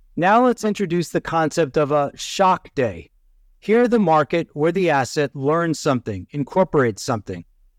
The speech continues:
On our last podcast, we talked about the special day each quarter for a U S equity when earnings are reported.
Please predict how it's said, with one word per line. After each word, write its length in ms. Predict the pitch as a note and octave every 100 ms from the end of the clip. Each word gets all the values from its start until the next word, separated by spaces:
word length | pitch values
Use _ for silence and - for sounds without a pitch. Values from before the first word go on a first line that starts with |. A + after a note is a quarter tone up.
| _ -
On 120 | E3
our 120 | F#3
last 340 | G3 A3+ -
podcast, 560 | - F#3+ E3+ F3 F3 -
we 120 | D#3
talked 340 | - F3 F#3 G3+
about 260 | F3 D#3+
the 80 | D#3
special 500 | - - F3+ D#3+ G3+
day 240 | E3+ D#3+ D#3+
each 160 | -
quarter 360 | - E3 D3 D3
for 200 | - D3
a 60 |
U 200 | C#3 D3+
S 160 | E3 -
equity 460 | D3 - B2 B2+ - _ -
when 180 | D#3 D#3+
earnings 400 | F#3+ G3+ E3+ C#3
are 60 |
reported. 540 | B2+ A#2 - B2+ G2+